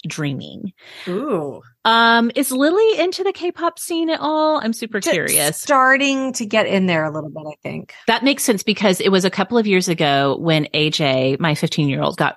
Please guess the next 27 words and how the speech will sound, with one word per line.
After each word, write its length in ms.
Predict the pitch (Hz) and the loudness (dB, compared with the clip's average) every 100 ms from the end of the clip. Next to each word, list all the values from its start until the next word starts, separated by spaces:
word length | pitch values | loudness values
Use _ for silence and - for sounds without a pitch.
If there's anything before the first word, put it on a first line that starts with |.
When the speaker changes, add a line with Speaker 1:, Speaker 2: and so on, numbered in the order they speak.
| - | -6
Speaker 1:
super, 760 | - - - - 185 175 180 | -6 -4 -4 2 4 4 2
super 260 | 160 151 - | 0 -4 -4
into 260 | 147 156 | -4 -4
the 120 | 147 135 | -2 -2
world 260 | 139 127 - | -2 -4 -6
of 100 | - | -14
K-pop, 540 | - 123 - 214 285 - - - | -6 -6 0 -2 -2 -10 -16 -10
Speaker 2:
Mm-hmm. 140 | 190 151 | -8 0
Speaker 1:
which 180 | 135 - | 0 0
I 180 | 135 180 | 0 2
did 180 | 208 247 | 2 2
not 300 | 185 151 - | 4 2 2
know 140 | 151 - | -2 0
anything 440 | 143 151 170 220 | 0 0 2 2
about. 640 | 277 196 120 127 175 - - | 2 0 -2 -2 -4 -8 -4
And 440 | 202 180 165 156 151 | 0 2 2 0 -2
so 560 | - - 208 175 165 156 - 147 - | -4 0 2 4 4 4 0 -10 2
this 600 | 180 240 330 - - - _ | 4 4 2 0 -4 -6 _
season 640 | - - - 233 226 165 156 - | -10 -6 0 2 2 0 0 -2
is 160 | 165 | -2
so 260 | - 190 196 | 0 2 2
fascinating 680 | - 160 - 151 131 127 120 | 2 -2 -2 -2 0 0 0
because 600 | 160 160 - 175 156 151 | -4 -4 -2 2 2 0
it 160 | - 175 | -4 -2
is 180 | 170 156 | -2 -4
hosted 500 | - 311 349 - 196 | -2 -2 -2 -2 -2
by 400 | 143 131 127 135 | 0 0 0 -2